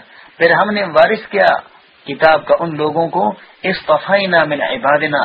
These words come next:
جن کو ہم نے اپنے بندوں میں منتخب کر لیا ہے۔ فمنہم ظالم لنفسہ، اب عام بندوں کی حالت یہ ہے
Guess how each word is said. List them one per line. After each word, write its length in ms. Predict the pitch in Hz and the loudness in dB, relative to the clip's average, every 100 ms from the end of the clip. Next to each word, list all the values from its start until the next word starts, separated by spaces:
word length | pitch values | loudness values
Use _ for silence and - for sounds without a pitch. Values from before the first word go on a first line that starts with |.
| - - - | -4 -16 -14
جن 240 | 123 156 | -8 -8
کو 240 | 135 139 135 | -6 -6 -6
ہم 120 | 151 | -8
نے 120 | 135 | -8
اپنے 300 | - - 131 | -8 -8 -8
بندوں 340 | 113 135 139 | -6 -6 -4
میں 120 | 180 190 | -4 -6
منتخب 580 | 123 123 - - 277 | -8 -8 -4 -2 -4
کر 120 | - 107 | -6 -8
لیا 240 | 87 - | -8 -12
ہے۔ 240 | - - _ - - _ - - - | -12 -18 _ -20 -20 _ -20 -20 -4
فمنہم 440 | 135 170 180 143 139 | -2 -2 -4 -6 -4
ظالم 460 | 151 165 151 143 | 4 4 4 -6
لنفسہ، 580 | 147 131 135 143 165 135 143 - - - | -6 -4 -4 -4 -8 -8 -12 -14 -12 0
اب 180 | 151 151 | 2 4
عام 240 | 190 185 | 4 2
بندوں 280 | 160 170 160 | 0 -2 -6
کی 100 | 151 | -2
حالت 340 | 135 143 139 | 2 2 2
یہ 160 | 127 147 | -2 -8
ہے 200 | 113 | -6